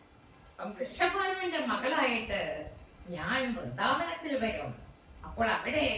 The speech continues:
നമുക്ക് സുന്ദരമായ രാസലീലകൾ ആടി നമുക്ക് വൃന്ദാവനത്തിൽ പ്രേമത്തോട് കുറച്ചു കാലം കഴിയാം.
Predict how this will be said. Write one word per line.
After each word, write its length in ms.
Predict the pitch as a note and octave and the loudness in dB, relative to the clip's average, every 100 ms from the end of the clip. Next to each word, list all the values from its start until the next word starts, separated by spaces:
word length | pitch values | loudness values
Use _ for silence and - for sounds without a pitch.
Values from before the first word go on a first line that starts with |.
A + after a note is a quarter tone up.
| - | -2
നമുക്ക് 360 | - A#3+ - A#3 G#3 - - | -6 -6 -2 0 0 -2 -4
സുന്ദരമായ 680 | G3 G3 C4+ E4 D4 A#3+ G#3+ F3+ E3+ | -6 -6 0 2 4 2 2 0 -2
രാസലീലകൾ 880 | - F3+ - D4 F#3+ C4+ C4 A3 F3 - - - - - | -4 -2 -2 -2 -2 0 2 2 0 -4 -10 -16 -16 -8
ആടി 160 | - A#3+ A3 | -2 0 2
നമുക്ക് 260 | - A3 G#3 G3 | 0 -2 -4 -4
വൃന്ദാവനത്തിൽ 760 | E3 E3+ D4+ - B3+ - G3+ F3 E3+ | -2 2 2 2 0 -2 -2 -4 -2
പ്രേമത്തോട് 640 | - G#3+ C4 C4+ B3 G#3+ - | -4 -2 -2 0 0 0 -2
കുറച്ചു 300 | - - B3+ | -6 -8 -2
കാലം 320 | B3 G#3+ G3+ F3 | 0 2 0 -2
കഴിയാം. 500 | E3 F3 - - | -4 -6 -8 -10